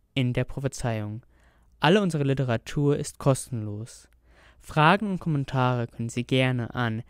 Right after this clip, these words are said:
info at die posaune punkt de schreiben. Beobachten Sie weiterhin die Welt, in der wir leben.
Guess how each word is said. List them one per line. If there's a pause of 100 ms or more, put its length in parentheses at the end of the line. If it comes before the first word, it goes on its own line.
(320)
info (100)
at (400)
die
posaune
punkt
de
schreiben. (920)
Beobachten
Sie
weiterhin
die
Welt,
in
der
wir
leben.